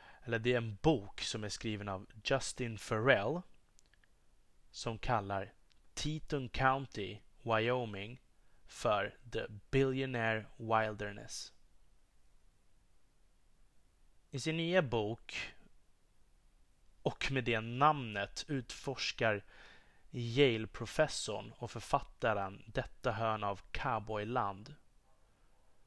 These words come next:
som tyst har förts in i den rikaste regionen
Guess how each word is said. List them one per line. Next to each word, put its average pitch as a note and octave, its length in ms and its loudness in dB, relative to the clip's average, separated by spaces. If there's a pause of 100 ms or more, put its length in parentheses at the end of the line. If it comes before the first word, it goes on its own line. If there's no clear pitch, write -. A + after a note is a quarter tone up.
(460)
som A2+ 300 -4
tyst - 520 -4
har C#3+ 100 2
förts - 440 -2
in C#3 300 -4
i A2 100 -2
den G#2+ 320 -2
rikaste C3+ 800 -2
regionen A2+ 720 -4